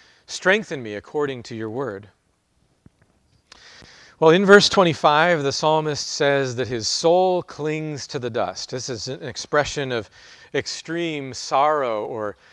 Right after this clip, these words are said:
humiliation. And as we've se-, seen before, he asks God for life, for spiritual life, life which comes through God's word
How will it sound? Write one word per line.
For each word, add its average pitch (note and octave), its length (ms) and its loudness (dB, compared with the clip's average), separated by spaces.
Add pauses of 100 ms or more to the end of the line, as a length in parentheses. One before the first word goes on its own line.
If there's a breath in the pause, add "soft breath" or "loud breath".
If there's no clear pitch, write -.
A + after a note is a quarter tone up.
humiliation. C#3 960 -2 (280)
And D3+ 80 -6
as E3 160 -2
we've B2+ 200 -4
se-, G3 240 -14
seen E3+ 260 -6
before, C#3 640 -2 (640 soft breath)
he F#3+ 240 0
asks E3+ 500 -2
God C#3 680 4
for F#3+ 200 -4
life, F#3+ 680 -2 (400)
for - 80 -6
spiritual F#3 720 2
life, A2 300 0
life E3+ 240 2
which - 240 -4
comes G3+ 500 -4
through F3 300 -4
God's C#3+ 420 -2
word D3+ 480 -4